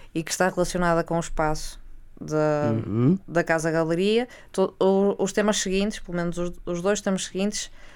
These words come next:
Speaker 1: foram relacionados com esse. Ou seja, há sempre uma dicotomia que nós queremos explorar,
Speaker 2: Ok.
Speaker 1: ah, e os temas não são, tentamos que não sejam temas propriamente óbvios. Ahm, temas em que os,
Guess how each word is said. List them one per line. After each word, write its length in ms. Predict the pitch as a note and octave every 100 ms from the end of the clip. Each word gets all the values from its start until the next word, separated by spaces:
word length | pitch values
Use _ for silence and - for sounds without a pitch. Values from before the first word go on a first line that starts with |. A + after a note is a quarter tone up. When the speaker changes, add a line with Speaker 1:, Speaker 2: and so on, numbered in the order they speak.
| - - - - - - - -
Speaker 1:
foram 260 | - F#3+ G3
relacionados 500 | G3+ G3 F#3+ F#3 -
com 220 | E3+ D#3+
esse. 320 | D3 D3+ - -
Ou 100 | D#3
seja, 260 | D#3 D3+
há 40 | D3+
sempre 280 | D#3 D#3+ E3+
uma 160 | E3+
dicotomia 560 | E3+ E3+ F3 - F#3 F#3
que 80 | F#3
nós 120 | F3+
queremos 320 | - F3 F3
explorar, 600 | - - F#3 F#3 A3 A#3+
Speaker 2:
Ok. 240 | C4 A2+ G#2 - - - - -
Speaker 1:
ah, 580 | F3 F3 F3 F3 F3 E3+ -
e 140 | F3+
os 100 | F#3
temas 260 | G3 F#3+ G3
não 120 | F#3+
são, 420 | - F#3+ F#3 F#3 - -
tentamos 460 | - F#3+ F#3+ F#3+ F#3
que 80 | G3
não 100 | F#3+
sejam 320 | F#3+ F#3 F#3
temas 260 | F#3 F3+
propriamente 520 | - F3+ F3+ F3 E3+ D3+
óbvios. 540 | D3 D3+ C#3+ D3 - - - - - - - - - - -
Ahm, 580 | - D#3 D#3 D#3 D#3+ D#3 - - - - - - - - -
temas 460 | - A#3+ B3+ B3+ - -
em 100 | A#3
que 320 | - A3+ A3+ -
os, 280 | A3 G3